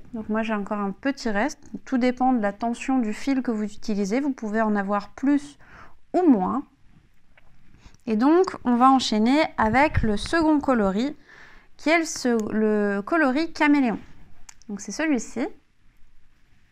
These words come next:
Donc il est bleu très foncé et beaucoup, euh, de nuances dans son dégradé de couleur.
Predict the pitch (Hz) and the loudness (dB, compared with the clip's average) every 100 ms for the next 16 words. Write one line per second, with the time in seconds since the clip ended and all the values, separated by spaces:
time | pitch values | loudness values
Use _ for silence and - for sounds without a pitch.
0 | _ - - - - - _ - _ _ | _ -20 -20 -20 -20 -20 _ -20 _ _
1 | - - - _ _ _ _ _ _ _ | -20 -20 -20 _ _ _ _ _ _ _
2 | _ - - _ _ - 226 220 - 226 | _ -20 -20 _ _ -4 -2 -2 -4 -2
3 | 247 214 233 262 330 - - - 339 - | 0 0 0 2 0 -4 -14 -2 0 2
4 | 277 - - 233 285 - _ 269 285 - | -2 -2 -4 -2 -2 -6 _ -4 -4 -6
5 | - - - 220 302 - 311 311 - - | -18 -12 -8 -2 -2 -2 0 0 -2 -8
6 | 233 233 220 233 240 247 269 254 254 277 | -4 -2 -2 0 4 4 4 4 2 0
7 | - - 208 214 - - - - - - | -6 -12 -12 -14 -20 -20 -18 -18 -20 -20
8 | _ - 226 233 247 247 - - 269 269 | _ -14 -4 0 0 -2 -10 -4 -2 -2
9 | - 226 254 247 233 220 247 - - 220 | -6 0 0 0 0 0 -2 -6 -8 -6
10 | - | -6